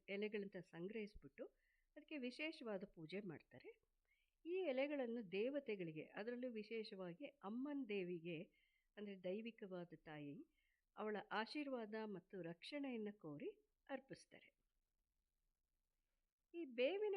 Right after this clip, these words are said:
ಪೂಜೆಯ ವೈಜ್ಞಾನಿಕ ಕಾರಣ ಸಹ ಇದೆ. ಅದೇನು ಅಂತ ಅಂದ್ರೆ, ಬೇವು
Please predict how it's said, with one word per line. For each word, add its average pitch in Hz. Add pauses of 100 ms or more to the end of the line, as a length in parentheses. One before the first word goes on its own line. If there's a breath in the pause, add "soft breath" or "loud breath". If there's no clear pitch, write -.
(100)
ಪೂಜೆಯ 277
ವೈಜ್ಞಾನಿಕ 269
ಕಾರಣ 185
ಸಹ 151
ಇದೆ. 151 (800 soft breath)
ಅದೇನು 339
ಅಂತ 220
ಅಂದ್ರೆ, 196
ಬೇವು 254